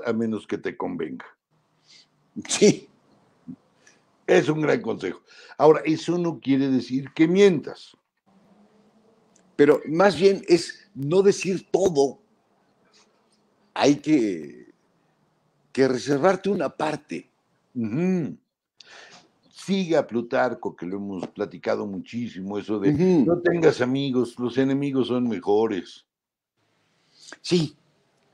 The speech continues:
Speaker 2: Hay, hay uno que es muy famoso, que es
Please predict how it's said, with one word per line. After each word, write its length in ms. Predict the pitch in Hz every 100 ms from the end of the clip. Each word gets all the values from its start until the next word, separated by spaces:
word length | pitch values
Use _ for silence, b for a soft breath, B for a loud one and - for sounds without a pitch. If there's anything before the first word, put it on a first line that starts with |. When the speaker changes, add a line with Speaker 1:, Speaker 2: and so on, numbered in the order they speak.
| _ b b b b -
Speaker 2:
Hay, 160 | - 196 -
hay 160 | 247
uno 240 | 254 226 -
que 100 | 156
es 80 |
muy 180 | 147 147
famoso, 500 | 143 127 110 - 107 - _ _ _ _ _
que 200 | - 120
es 340 | 131 - -